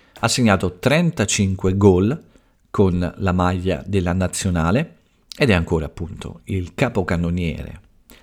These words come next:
Capocannoniere significa il giocatore che ha segnato di più,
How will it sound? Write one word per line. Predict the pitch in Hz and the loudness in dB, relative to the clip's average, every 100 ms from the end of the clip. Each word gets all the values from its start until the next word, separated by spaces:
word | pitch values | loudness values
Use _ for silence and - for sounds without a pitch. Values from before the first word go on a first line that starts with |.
| _ - | _ -2
Capocannoniere | 139 127 107 107 120 139 175 | 0 2 2 2 2 0 -2
significa | - 98 90 85 92 92 | -2 -2 -4 -4 -8 -6
il | 95 | -4
giocatore | 101 113 87 82 82 | -2 0 0 -4 -4
che | 87 | -4
ha | |
segnato | - 95 87 78 78 - - | -4 -4 -2 -4 -6 -12 -12
di | - 104 | -4 -4
più, | - 80 | -4 -8